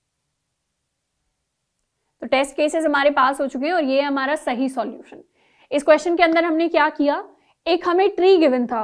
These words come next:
उस ट्री के लिए चेक करना था कि क्या वो मेन ट्री का सब ट्री है या नहीं है। सवाल को करने का बहुत ही आसान तरीका हमने यूज़ किया है कि रूट्स के साथ रूट्स मैच कर लो, जहां भी मैच हो जाए वहां देख लो नीचे का स्ट्रक्चर आइडेंटिकल है क्या।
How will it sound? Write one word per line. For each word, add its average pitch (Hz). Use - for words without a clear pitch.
उस -
ट्री 311
के 320
लिए 330
चेक 294
करना 277
था 339
कि 330
क्या 330
वो 302
मेन 269
ट्री 285
का -
सब 220
ट्री 285
है 240
या 254
नहीं 220
है। 277
सवाल 269
को 330
करने 294
का 311
बहुत 254
ही 294
आसान 285
तरीका 254
हमने 277
यूज़ 254
किया 254
है 277
कि 339
रूट्स 311
के 349
साथ 311
रूट्स 285
मैच 220
कर 233
लो, -
जहां 285
भी 359
मैच 320
हो 285
जाए 302
वहां 285
देख 277
लो 302
नीचे 277
का 285
स्ट्रक्चर 277
आइडेंटिकल 226
है 196
क्या। 190